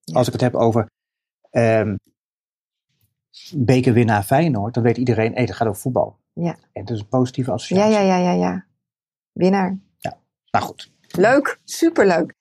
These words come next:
Speaker 1: Ik, ik wil toch nog even, eh, door op dat thema de toekomst van de communicatie. En
Speaker 2: Ja.
Speaker 1: daar hoort dit natuurlijk bij, want, eh, we hebben het over een samenleving die aan alle kanten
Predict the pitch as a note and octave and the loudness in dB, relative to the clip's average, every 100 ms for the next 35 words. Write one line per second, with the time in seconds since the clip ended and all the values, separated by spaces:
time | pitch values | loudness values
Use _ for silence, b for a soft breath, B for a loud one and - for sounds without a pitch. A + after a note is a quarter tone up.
0 | _ _ _ - - D4 - - C#4 D4+ | _ _ _ -10 -6 -2 -4 -2 0 0
1 | C#4 D#4+ D4+ C#4 C4+ C4 - A3 A#3 C#4 | -2 -4 -2 0 0 -2 -2 -2 2 4
2 | C4+ - A3+ A3+ G#3+ G#3 G3+ G#3+ C4 - | 2 0 -2 -2 -2 0 0 0 -2 -2
3 | D3 C#3+ - D#3+ - D#3 D3+ D#3+ D3 - | -4 -6 -6 -4 -2 -2 -2 -2 -2 -2
4 | F#3+ F3+ F#3+ G#3+ G3 F3 D#3+ - G3 B3+ | -2 2 2 4 2 0 0 2 2 2
5 | G#3+ G3 F#3+ - F#3+ F#3 G3 G3 - E3 | 0 0 0 0 0 0 0 0 0 -2
6 | E3 G#3+ G3 F3+ F3 F3+ F3 F#3 F#3 F3+ | -2 -2 0 0 0 0 0 0 0 0
7 | E3+ E3 | -2 -4